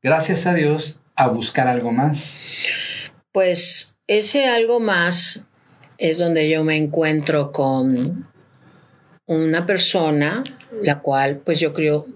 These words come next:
Speaker 2: vio mi inocencia, me llevaba casi diez años, vio que era una mujer de familia, o sea, no
Speaker 1: Ujú.
Speaker 2: estaba maleada, no conocía el mundo, yo no sabía lo que era una copa de alcohol,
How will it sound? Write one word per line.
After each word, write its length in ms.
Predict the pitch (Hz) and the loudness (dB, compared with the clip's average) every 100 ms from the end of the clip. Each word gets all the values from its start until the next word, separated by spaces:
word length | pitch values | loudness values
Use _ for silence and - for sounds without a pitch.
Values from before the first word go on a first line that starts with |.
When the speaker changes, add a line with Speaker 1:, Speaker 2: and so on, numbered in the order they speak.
| 208 | -2
Speaker 2:
vio 180 | 156 | 0
mi 140 | 156 165 | 2 2
inocencia, 880 | 156 139 - 143 143 139 - 180 269 | 0 2 2 2 2 2 2 2 2
me 140 | 202 | 2
llevaba 380 | 147 147 143 143 | 2 2 0 0
casi 260 | 135 - 143 | 0 0 0
diez 260 | 139 131 | 2 2
años, 680 | 135 131 143 120 - - - - - - - - _ - | 2 0 0 0 0 -2 -4 -10 -12 -10 -12 -14 _ -10
vio 680 | 165 151 147 147 147 151 151 147 _ | -2 0 2 2 0 -2 -6 -18 _
que 160 | - 139 | -2 0
era 140 | 139 139 143 - | 2 0 -2 -4
una 240 | 170 165 | -2 0
mujer 500 | 170 175 160 151 156 | 0 0 -2 0 0
de 80 | 175 | 0
familia, 840 | 175 143 139 175 254 233 143 143 - _ - | 0 0 0 2 2 0 -2 -6 -14 _ -8
o 20 | |
sea, 120 | - | 0
no 80 | 147 | 2
Speaker 1:
Ujú. 60 | 143 | 2
Speaker 2:
estaba 260 | 160 160 165 | 2 0 2
maleada, 720 | 139 139 139 156 185 175 156 | 2 2 2 2 2 2 2
no 140 | 151 147 | 0 0
conocía 340 | 165 143 165 | 0 2 2
el 80 | 156 | 2
mundo, 720 | 151 165 196 175 160 156 156 156 - - - | 2 2 2 2 2 0 -2 -10 -14 -16 -12
yo 140 | - 170 | -4 0
no 60 | |
sabía 300 | 170 156 160 | 2 2 2
lo 120 | 165 160 | 0 -2
que 100 | 165 | 0
era 80 | |
una 180 | 170 151 | 0 0
copa 280 | 147 156 165 | -2 -2 0
de 100 | 147 | 2
alcohol, 760 | 135 135 - 160 190 208 180 | 0 -4 -2 0 2 0 0